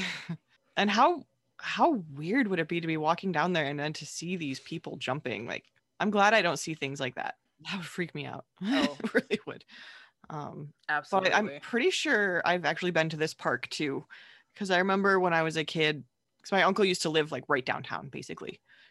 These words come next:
Speaker 1: You could walk to the Capitol, I think, from his house. So we were walking downtown and we went through this park along the river. And unless there's another one in downtown Lansing that goes along the river, I've been here.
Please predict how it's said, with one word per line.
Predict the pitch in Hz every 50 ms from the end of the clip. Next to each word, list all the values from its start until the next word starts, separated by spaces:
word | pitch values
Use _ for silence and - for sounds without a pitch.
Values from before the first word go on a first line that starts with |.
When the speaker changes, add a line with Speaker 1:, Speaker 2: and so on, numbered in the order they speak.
| _
Speaker 1:
You | - 170
could | - 190 175 156
walk | 147 151 151 - -
to | - 151
the | 143
Capitol, | 147 - 135 123 - 156 170
I | 175
think, | 131 - 156 -
from | - 156 151
his | 147 -
house. | - 123 117 123 131 - - - _ _ _ _ _ _ _ - 175
So | 170 - - 180 160 147 143 143 143 147 _ _ _ _ _ _ _ _ _ -
we | 170 185 190 185
were | 175 175 175 165
walking | 160 160 160 156 160 - 165 151 151 151
downtown | 156 143 135 117 - 143 135 139 135 123
and | 151
we | 156 151
went | 151 139 -
through | - 151
this | 143 151
park | - - 147 143 - -
along | 151 151 147 147
the | 143 135
river. | 135 139 143 135 127 139 139 _ _ _ _ _ _ _ _ _ _ _ _ _ -
And | 151 147 143 139 135
unless | 156 165 180 208 -
there's | - 262 269 240
another | 220 214 190 180 226 269 262
one | 240 180 156 156 156 151 156 156 - -
in | - 165 165 165
downtown | 175 165 165 170 185 170 156 156
Lansing | 147 143 147 - 156 147 143 151
that | 165 180
goes | - 190 170 160
along | 151 147 147 147 151
the | 147
river, | 139 135 139 135 139 143 147 175 180 - _ _ _ -
I've | 143 143 147 143
been | - 123 104
here. | 151 143 90 - -